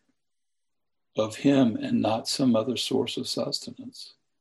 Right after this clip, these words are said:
Make this coming time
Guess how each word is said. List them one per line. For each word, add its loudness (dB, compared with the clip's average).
Make 2
this 4
coming 4
time -4